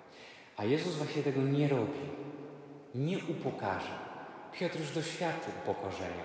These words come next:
Upokorzył go jego, upokorzyła go jego własna pycha, jego własna pewność.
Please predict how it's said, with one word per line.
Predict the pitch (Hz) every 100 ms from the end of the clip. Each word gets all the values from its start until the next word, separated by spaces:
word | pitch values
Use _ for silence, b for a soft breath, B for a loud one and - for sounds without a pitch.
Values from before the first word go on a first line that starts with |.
| -
Upokorzył | - 143 - 139 127 151 147
go | 135
jego, | 127 120 135 - 139
upokorzyła | - - 135 151 160
go | 151
jego | 143 143
własna | 139 170 - 156 151
pycha, | 185 151 - 87 - - - - - - - - - - - - - - 107
jego | 120 123
własna | 143 139 147 135
pewność. | 156 127 104 92 -